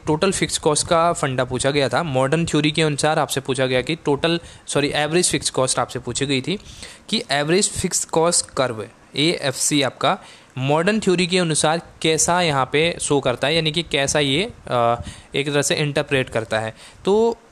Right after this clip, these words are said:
इसका कॉन्सेप्ट ऐसे था कि मॉडर्न एरा में क्या बोला जाता है, जैसे जैसे आप अपने इनपुट को इंक्रीज करते हैं, राइट,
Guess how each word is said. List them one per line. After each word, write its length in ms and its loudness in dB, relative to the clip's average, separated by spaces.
इसका 260 0
कॉन्सेप्ट 440 0
ऐसे 380 0
था 120 0
कि 340 0
मॉडर्न 380 2
एरा 260 2
में 140 0
क्या 140 0
बोला 220 2
जाता 280 0
है, 120 2
जैसे 300 0
जैसे 300 2
आप 240 2
अपने 220 -2
इनपुट 500 -2
को 160 2
इंक्रीज 340 -4
करते 260 -4
हैं, 80 -2
राइट, 220 0